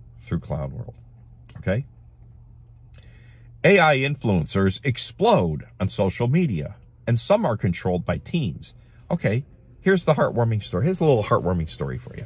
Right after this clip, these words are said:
okay? I'm gonna read it. Agnes, <laughs> all right, I'm gonna try to read it without being too snarky or laughing. Agnes, a bespectacled twenty-year-old poet,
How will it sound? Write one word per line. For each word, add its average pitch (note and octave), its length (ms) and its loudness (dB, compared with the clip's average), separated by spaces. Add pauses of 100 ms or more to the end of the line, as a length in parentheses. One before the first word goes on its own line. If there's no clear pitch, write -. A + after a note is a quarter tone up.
okay? - 240 -6 (300)
I'm E3+ 120 2
gonna C3 120 2
read G2+ 180 -2
it. - 120 -10 (300)
Agnes, D3 640 0 (560)
<laughs> - 400 -16
all - 260 -2 (800)
right, - 140 -2
I'm F2+ 80 -2
gonna A#2 100 2
try D#3 220 2
to D3 80 -2
read A2 180 0
it - 60 -4
without D#2 320 -2 (960)
being E2+ 180 -2
too - 180 -8
snarky E2 460 -4
or D2 80 -6
laughing. - 360 -10 (600)
Agnes, B2 640 0 (480)
a C3 100 4
bespectacled C#3+ 800 0
twenty-year-old A2 840 2
poet, A2 520 -2